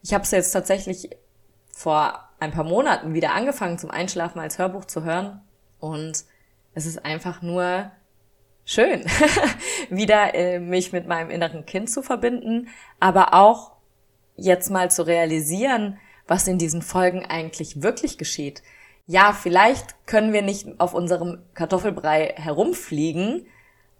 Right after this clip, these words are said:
aber wir sind trotzdem in der Lage, Magie in unser Leben zu lassen und uns durch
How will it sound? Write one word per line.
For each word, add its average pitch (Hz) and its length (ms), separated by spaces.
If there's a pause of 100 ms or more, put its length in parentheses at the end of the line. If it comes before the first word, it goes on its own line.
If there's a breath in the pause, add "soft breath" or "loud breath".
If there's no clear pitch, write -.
(100)
aber 160 720
wir 180 160
sind 170 180
trotzdem 180 380
in 233 80
der 175 120
Lage, 160 560
Magie 180 360
in 214 120
unser 156 220
Leben 143 300
zu 160 120
lassen 151 380
und 156 180
uns 156 380 (380 soft breath)
durch 165 380